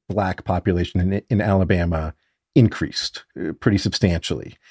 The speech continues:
And so after the twenty twenty census, there was a question as to whether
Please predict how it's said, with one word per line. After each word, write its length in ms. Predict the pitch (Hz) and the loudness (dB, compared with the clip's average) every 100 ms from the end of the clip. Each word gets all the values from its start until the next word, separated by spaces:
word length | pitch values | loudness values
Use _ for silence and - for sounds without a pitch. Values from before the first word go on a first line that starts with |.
| _ _ | _ _
And 160 | 101 92 | -4 2
so 240 | 123 110 | 4 6
after 340 | 123 131 - 107 | 6 4 6 4
the 140 | 101 | 4
twenty 320 | - 117 107 | 2 2 2
twenty 240 | 92 104 92 | 2 0 0
census, 720 | - 147 131 90 87 - - - - _ _ - | 4 4 4 0 0 -2 -10 -16 -20 _ _ -2
there 220 | 98 90 | 0 2
was 260 | 87 87 95 | 0 -2 -4
a 60 | |
question 580 | - 135 135 - 101 101 | 2 2 2 0 0 0
as 280 | 80 92 - | -2 -6 -4
to 160 | 107 | -2
whether 760 | 90 98 95 95 92 87 90 | 0 0 2 0 0 -2 -4